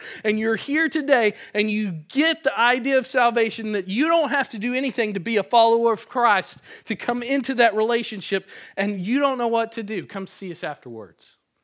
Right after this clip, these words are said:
We'll be at the back. You've got this moment. Some of you have made that decision to follow Christ, right? And you're still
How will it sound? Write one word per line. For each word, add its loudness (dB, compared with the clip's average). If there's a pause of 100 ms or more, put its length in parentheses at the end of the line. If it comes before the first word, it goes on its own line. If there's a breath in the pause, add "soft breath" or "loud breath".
(100)
We'll -10
be -4
at -8
the -12
back. -10 (1160)
You've -12
got 2
this -4
moment. -6 (540 soft breath)
Some 4
of 4
you 0
have 0
made 2
that 4
decision -10
to -20
follow -8
Christ, -12
right? 4 (460 loud breath)
And 0
you're 0 (200)
still -2